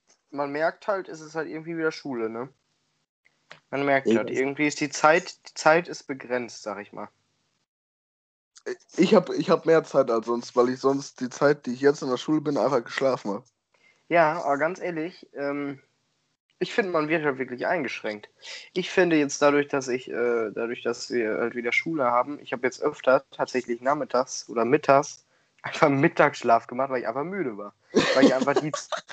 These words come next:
Speaker 1: Zeit, die Zeit hätte ich sonst geschlafen, genauso wie du. Und dadurch hab ich den Schlaf dann einfach nachgeholt und dann mittags einfach. Dann hatte ich halt Kopfschmerzen und dann hatte ich keine Kraft und Lust, mich mit euch zu treffen.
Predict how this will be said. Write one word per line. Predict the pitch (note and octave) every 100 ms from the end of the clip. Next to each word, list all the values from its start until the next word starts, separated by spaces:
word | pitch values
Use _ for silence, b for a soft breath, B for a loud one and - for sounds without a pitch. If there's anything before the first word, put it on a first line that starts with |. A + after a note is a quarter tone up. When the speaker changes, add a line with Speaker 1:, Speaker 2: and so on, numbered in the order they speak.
| -
Speaker 1:
Zeit, | D#3+ E3+ - -
die | D#3
Zeit | E3 E3+
hätte | G3+ F#3
ich | D3+
sonst | D#3+ E3+
geschlafen, | D3 - C#3 E3+
genauso | F#3+ C#3+ C3+
wie | C3
du. | B2 E3 C#4 _ b b b b
Und | - C3+
dadurch | D3 D3+
hab | D#3+
ich |
den | D#3+
Schlaf | C#3 C3 C3+
dann | E3+
einfach | - - F3
nachgeholt | G3+ - A2 A2
und | A2+
dann | A#2+ C3+
mittags | E3 A#2+ -
einfach. | A2+ A2+ A2 _ b b b b _
Dann | B2 B2
hatte | C3
ich | B2+
halt | C3+ A#2+
Kopfschmerzen | - B2+ - D3 D3 D3 - G#3
und | A3+ E3+
dann | E3
hatte | E3 E3+
ich | -
keine | F3 -
Kraft | - - E3+ -
und | - D3+
Lust, | D#3 E3 -
mich | F3
mit | F3
euch | F3+ E3
zu | F3
treffen. | - C#3+ A2